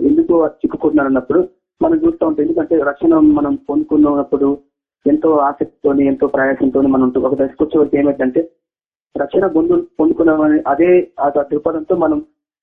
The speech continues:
ఏదో ఒకటి చేస్తాం. అంటే స్వాతంత్రం దేవుడు స్వేచ్ఛ ఇచ్చిందని చెప్పి మనం ఏం చేస్తామంటే ఆ స్వేచ్ఛను దాన్ని అతిక్రమిస్తాం. అంటే ఆ, ఒక స్వేచ్ఛ అంటే అది ఏది స్వేచ్ఛ అనేది మనం బైబిల్ వాక్యం అర్థం చేసుకుంటేనే మనకు అర్థమవుతుంది ఆ స్వేచ్ఛ అనేది ఏందో. అది స్వేచ్ఛ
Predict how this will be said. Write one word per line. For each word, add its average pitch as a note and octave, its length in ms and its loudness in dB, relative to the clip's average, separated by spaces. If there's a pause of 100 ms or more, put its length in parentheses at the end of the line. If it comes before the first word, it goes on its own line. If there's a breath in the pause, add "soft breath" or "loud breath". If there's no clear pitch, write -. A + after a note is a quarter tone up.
ఏదో D3+ 140 2
ఒకటి D#3+ 220 0
చేస్తాం. C#3+ 260 -2
అంటే C3+ 160 0
స్వాతంత్రం F3 600 -2
దేవుడు D#3 220 4
స్వేచ్ఛ D#3+ 300 0
ఇచ్చిందని D3+ 400 -4
చెప్పి F3 260 -6 (460)
మనం - 140 2
ఏం D#4+ 160 4
చేస్తామంటే D#4+ 500 2
ఆ - 160 2
స్వేచ్ఛను F4+ 520 0
దాన్ని E3+ 220 0
అతిక్రమిస్తాం. - 920 -4
అంటే C3 180 -2
ఆ, C3+ 180 -2 (260)
ఒక - 140 -6
స్వేచ్ఛ D#3+ 380 -2
అంటే F3 160 -2
అది E3 140 0
ఏది D#3+ 240 0
స్వేచ్ఛ E3 400 -2 (1080)
అనేది D#3+ 220 2
మనం D#3 320 0 (220)
బైబిల్ E3 260 0
వాక్యం E3 280 0
అర్థం D3+ 220 0
చేసుకుంటేనే E3 460 0
మనకు F#3 180 -2
అర్థమవుతుంది D3+ 400 -4
ఆ - 40 -20
స్వేచ్ఛ D3 280 -2
అనేది C#3+ 200 -10
ఏందో. B2+ 160 -10 (320)
అది D#3+ 140 0
స్వేచ్ఛ F3+ 220 0